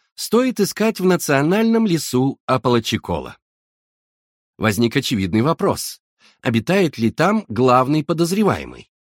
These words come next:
Крот. Первый шаг здесь, как и при наблюдении за птицами и при идентификации любого животного, заглянуть в справочник и выяснить, замечен ли интересующий нас вид в этом регионе.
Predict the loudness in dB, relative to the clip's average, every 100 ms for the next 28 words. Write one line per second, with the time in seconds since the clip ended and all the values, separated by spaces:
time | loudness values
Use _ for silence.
0 | _ -2 0 0 -6 _ _ _ _ _
1 | _ _ _ 0 2 2 0 -2 -2 -2
2 | -4 -2 0 0 -4 -14 _ -4 -2 -2
3 | 0 0 2 0 2 2 2 0 -4 -6
4 | -4 -6 -6 -10 -10 -18 _ _ -2 0
5 | 0 2 2 0 -2 -2 0 -2 -2 -2
6 | 0 0 -2 -2 -2 -2 0 2 2 0
7 | _ _ -6 -2 0 2 2 0 -8 -4
8 | 0 0 0 -2 -4 0 0 2 0 0
9 | 0 -2 -2 -6 -4 0 0 0 -2 0
10 | 2 2 0 0 -2 -2 0 0 0 0
11 | 2 0 -2 -4 -4 -4 _ _ _ -2
12 | 2 2 2 0 0 2 0 0 -6 -16